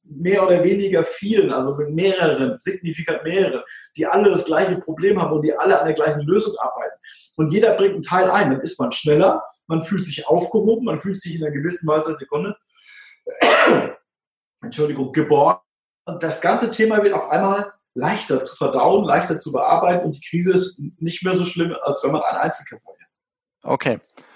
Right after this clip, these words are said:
Speaker 2: Wir wollen den zeitlichen Rahmen nicht zu sehr sprengen, äh, auch wenn es hochinteressant ist, mit dir hier zu quatschen.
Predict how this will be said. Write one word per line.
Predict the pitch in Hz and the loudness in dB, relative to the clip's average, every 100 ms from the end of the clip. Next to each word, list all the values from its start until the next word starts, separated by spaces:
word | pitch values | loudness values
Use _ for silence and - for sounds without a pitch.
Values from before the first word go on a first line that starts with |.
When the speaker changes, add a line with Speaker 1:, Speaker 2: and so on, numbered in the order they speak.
| - - | -12 0
Speaker 2:
Wir | 123 | 4
wollen | 170 | 4
den | 156 | 4
zeitlichen | - 185 185 151 | 2 0 0 2
Rahmen | 143 175 160 | 4 4 2
nicht | 160 | -2
zu | - | -4
sehr | 147 135 | -4 -2
sprengen, | - - 147 196 135 180 | -2 0 0 2 0 0
äh, | 127 131 131 | 0 0 0
auch | 117 131 139 | -2 -2 2
wenn | 139 | 2
es | 139 151 | 2 0
hochinteressant | 151 143 131 151 156 | 0 -2 0 0 -2
ist, | 131 | -4
mit | 131 131 | -4 -4
dir | |
hier | 123 127 | -4 -6
zu | - 127 | -8 -8
quatschen. | - 160 - 143 | -6 -2 -2 -2